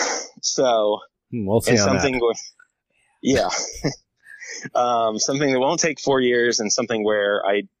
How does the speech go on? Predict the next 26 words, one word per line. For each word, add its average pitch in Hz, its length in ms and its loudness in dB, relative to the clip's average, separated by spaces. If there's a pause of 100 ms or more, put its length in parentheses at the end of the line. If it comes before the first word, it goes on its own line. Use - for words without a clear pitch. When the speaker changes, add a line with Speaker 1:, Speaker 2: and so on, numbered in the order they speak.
Speaker 1:
you 104 180 -2
know, 92 220 0 (320)
will 101 200 0
work 120 240 2
with 117 120 2
someone 110 340 0
who 107 140 0
I 95 100 0
know 98 260 -4 (800)
that 104 140 0
they're 101 200 -4
the 98 80 0
someone 101 460 -2
who 98 140 -2
they 92 140 -2
claim 95 300 -4
to 90 60 -12
be, 127 440 -2
and 98 180 -2
that, 95 160 0 (1000)
you 95 120 -2
know, 90 200 0
I, 95 140 0
I 95 220 -2 (440)
<laughs> - 60 -16 (400)
like, - 240 -8